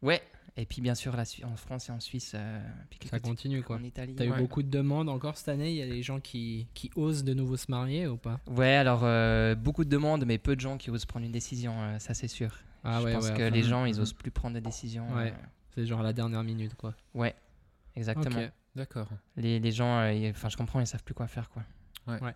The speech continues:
Speaker 3: ouais, ouais, ouais.
Speaker 1: Mais
Speaker 3: Bon,
Speaker 1: voilà.
Speaker 3: il y a du travail quand même un peu en perspective. C'est quand même cool d'entendre que, qu'il y a du mariage qui se fait quand même, euh,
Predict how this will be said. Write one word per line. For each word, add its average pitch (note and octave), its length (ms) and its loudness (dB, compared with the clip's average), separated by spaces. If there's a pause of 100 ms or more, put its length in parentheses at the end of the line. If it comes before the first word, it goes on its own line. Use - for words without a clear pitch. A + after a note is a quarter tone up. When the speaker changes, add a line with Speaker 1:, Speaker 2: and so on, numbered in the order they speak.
(100)
Speaker 3:
ouais, A#2+ 80 -6 (140)
ouais, A2 100 -6 (100)
ouais. G2 80 -8 (600)
Speaker 1:
Mais A2 360 2
Speaker 3:
Bon, C#3+ 100 6
Speaker 1:
voilà. F#3 140 4
Speaker 3:
il G#2 40 2
y G#2 40 2
a G2+ 40 -2
du G2+ 120 -4
travail C3+ 360 -2
quand B2+ 120 -4
même A#2+ 180 -2
un A#2+ 80 -4
peu A#2 140 -6
en A2+ 100 -4
perspective. A#2 540 -10
C'est - 120 -14
quand A2+ 120 -4
même A2+ 140 0
cool A#2+ 280 -6
d'entendre A2+ 420 -6
que, G2+ 360 -4 (800)
qu'il - 100 -4
y - 20 2
a G#2+ 40 0
du G#2 120 -4
mariage B2+ 800 0
qui - 120 -10
se - 100 -10
fait B2+ 120 -4
quand B2 160 -4
même, B2 420 0
euh, G2+ 560 -2